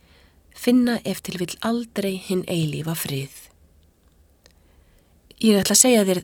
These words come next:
sögu þeirra frá byrjun, því ég ólst upp með þeim báðum. Sem ung þjónustustúlka á heimili þeirra varð ég vitni að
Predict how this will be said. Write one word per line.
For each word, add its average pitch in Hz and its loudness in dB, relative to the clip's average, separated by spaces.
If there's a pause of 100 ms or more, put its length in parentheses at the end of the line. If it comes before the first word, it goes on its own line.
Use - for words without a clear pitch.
(140)
sögu 185 4
þeirra 151 -4
frá 165 -4
byrjun, 147 -4 (580)
því 175 4
ég - 4
ólst 220 4
upp - -10
með 135 0
þeim 139 -2
báðum. 143 -2 (840)
Sem 156 0
ung 196 4
þjónustustúlka 202 2
á 170 0
heimili 160 2
þeirra 147 -4 (460)
varð 151 0
ég 156 2
vitni 220 0 (320)
að 165 -6